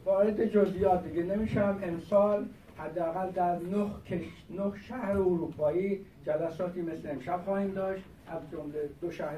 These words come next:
دیگه آلمان، سوئد، نروژ، سوئیس،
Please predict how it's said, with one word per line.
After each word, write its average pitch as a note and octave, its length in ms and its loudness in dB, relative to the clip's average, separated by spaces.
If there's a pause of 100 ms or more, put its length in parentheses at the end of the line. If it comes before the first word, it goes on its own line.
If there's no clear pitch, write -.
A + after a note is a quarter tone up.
(160)
دیگه C#3 200 0
آلمان، C#3+ 580 -2 (460)
سوئد، G#3 480 4 (260)
نروژ، E3+ 680 0 (560)
سوئیس، G#3 380 0